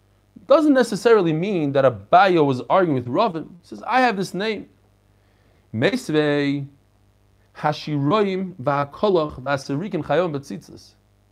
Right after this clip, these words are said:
All these things are Chayom Betzitzis. So what's the kasha? So? So if you look into it a little bit more, you'll see.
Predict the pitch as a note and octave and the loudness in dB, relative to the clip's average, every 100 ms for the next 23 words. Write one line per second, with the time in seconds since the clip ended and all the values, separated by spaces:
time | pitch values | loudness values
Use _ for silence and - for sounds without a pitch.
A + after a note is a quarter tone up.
0 | _ _ _ _ _ _ - G3 A#3+ G#3+ | _ _ _ _ _ _ 2 8 8 8
1 | G3 - A3 F3 D3+ F3 D#3 C#3+ D3 A#2+ | -2 -4 -2 -2 0 0 0 -6 -10 -14
2 | G2+ B2 C#3 B2 A#2 G#2 _ _ _ _ | -10 -10 -10 -8 -6 -8 _ _ _ _
3 | _ _ _ _ _ - A#2 C3 C3+ _ | _ _ _ _ _ -6 -4 -4 -8 _
4 | _ _ _ _ _ _ _ _ _ _ | _ _ _ _ _ _ _ _ _ _
5 | _ - G3 A3+ A3 - D3 E3+ F#3 A#3 | _ -4 2 4 4 2 -6 -4 -4 -2
6 | A3 A3+ G#3 D#3+ F3 G#3 E3+ F3 G#3 F#3 | -2 -2 2 2 2 2 0 0 2 4
7 | D#3+ D3 C#3+ - F#3+ - | 4 2 -2 -6 -6 -6